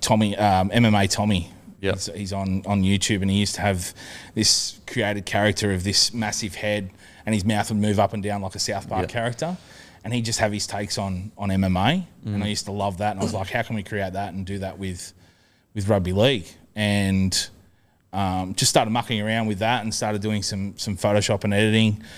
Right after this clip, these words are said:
Speaker 1: started posting on the internet.
Speaker 2: Mm.
Speaker 1: People sort of started gravitating towards it, and eventually down the track would just start the,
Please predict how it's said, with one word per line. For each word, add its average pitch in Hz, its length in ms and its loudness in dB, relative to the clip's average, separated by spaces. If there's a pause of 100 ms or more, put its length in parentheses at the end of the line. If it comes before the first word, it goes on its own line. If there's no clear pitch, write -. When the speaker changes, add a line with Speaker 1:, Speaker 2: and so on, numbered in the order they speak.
(200)
Speaker 1:
started 110 260 2
posting 113 320 -2
on 107 140 0
the 110 100 0
internet. 107 380 -2 (120)
Speaker 2:
Mm. 101 260 -4
Speaker 1:
People 104 180 -4
sort 104 200 -4
of 92 60 -4
started 101 440 0 (120)
gravitating 104 500 2
towards 101 320 0
it, 110 120 -4
and 101 260 2 (580)
eventually 107 600 4 (120)
down 104 160 4
the 92 80 2
track 107 380 0
would 98 240 -10 (200)
just 101 160 0
start 98 280 2
the, 95 260 0